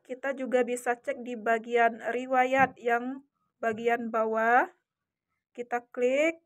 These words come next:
nah kita lihat di sini ada isi saldo dari bank. Nah, tertanggal waktu kita transfer sekarang nih ya.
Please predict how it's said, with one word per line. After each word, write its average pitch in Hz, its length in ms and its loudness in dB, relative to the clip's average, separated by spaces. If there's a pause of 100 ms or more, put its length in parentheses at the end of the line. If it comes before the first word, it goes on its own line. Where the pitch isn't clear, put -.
nah 233 160 -10
kita 240 240 -2
lihat 254 240 -2
di 247 80 -8
sini 247 320 -8
ada 240 400 2
isi 240 320 -10
saldo 240 480 -2
dari 233 320 -2
bank. 226 480 4
Nah, 208 160 -12
tertanggal 226 880 0
waktu 233 320 -4
kita 233 320 -10 (480)
transfer 233 720 0
sekarang 262 400 -10
nih 302 160 -4
ya. 247 160 8